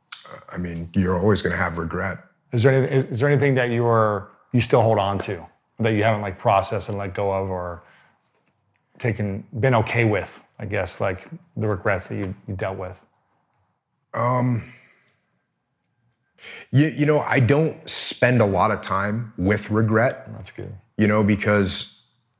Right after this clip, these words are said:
Speaker 1: there's, there's not much that you can do about it. It's happened.
Speaker 2: Something, yeah.
Speaker 1: So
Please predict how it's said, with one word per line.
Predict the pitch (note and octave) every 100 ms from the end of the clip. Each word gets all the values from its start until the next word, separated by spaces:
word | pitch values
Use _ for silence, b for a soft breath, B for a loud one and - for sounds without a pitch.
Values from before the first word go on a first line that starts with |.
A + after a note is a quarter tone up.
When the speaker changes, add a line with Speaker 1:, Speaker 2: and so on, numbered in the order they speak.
| A2 - -
Speaker 1:
there's, | G#2 A2 G#2 F#2 G#2+
there's | G#2+ G2+
not | G#2+ G#2 G#2+ -
much | G#2+ G2 - - -
that | G2+ G2
you | G#2
can | F#2
do | F2+
about | G2+ G#2+ A#2
it. | B2 - - - -
It's | G#2 -
happened. | G2+ G2+ A#2+ A#2
Speaker 2:
Something, | G#2+ F2+ F#2+
yeah. | G2+
Speaker 1:
So | G#2 A#2 G#2+